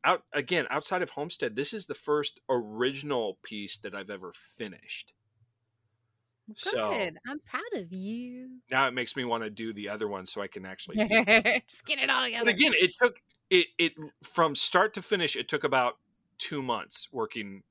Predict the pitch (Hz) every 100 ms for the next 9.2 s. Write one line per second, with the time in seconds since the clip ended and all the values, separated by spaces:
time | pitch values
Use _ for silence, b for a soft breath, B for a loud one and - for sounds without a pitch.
0 | _ 117 98 117 104 90 78 - 60 _
1 | _ _ _ _ _ - 123 - 160 156
2 | - 165 143 117 - - - - 123 82
3 | 65 - - - _ _ _ _ _ 143
4 | 135 131 117 110 - 131 120 110 101 98
5 | - _ _ _ _ _ _ _ _ -
6 | 131 - 180 175 160 - 156 - _ 135
7 | 120 104 123 180 214 156 127 110 - 104
8 | - - - 139 131 123 107 117 113 110
9 | 104